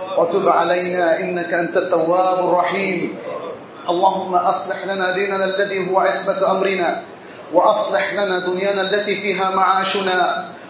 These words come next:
وأصلح لنا آخرتنا التي إليها معادنا، واجعل الحياة زيادة لنا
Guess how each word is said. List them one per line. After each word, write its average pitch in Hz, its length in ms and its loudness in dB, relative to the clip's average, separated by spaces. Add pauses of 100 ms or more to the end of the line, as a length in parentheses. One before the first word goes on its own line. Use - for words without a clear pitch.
(100)
وأصلح 196 640 2
لنا 196 420 2
آخرتنا 190 460 0
التي 196 380 -2
إليها 196 320 0
معادنا، 190 880 2 (320)
واجعل 190 440 4
الحياة 190 540 2
زيادة 185 680 2
لنا 180 560 -2